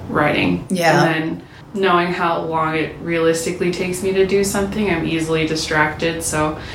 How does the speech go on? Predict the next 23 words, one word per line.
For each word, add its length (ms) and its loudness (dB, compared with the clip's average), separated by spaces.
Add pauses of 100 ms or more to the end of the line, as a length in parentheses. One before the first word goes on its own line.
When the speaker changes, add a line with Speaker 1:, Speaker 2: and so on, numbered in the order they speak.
(180)
Speaker 1:
if 80 -2
I'm 180 4
listening 440 2
to 200 0
a 60 2
song 240 2
on 140 4
Spotify 440 2
and 100 2
I 80 2
wanna 220 2
skip 320 -4
it, 380 -4
then 360 0 (120)
sometimes 440 0
I 80 2
get 140 2
into 260 2
this 200 0
little 180 0
hole 320 0
of, 60 -6
like, 240 -2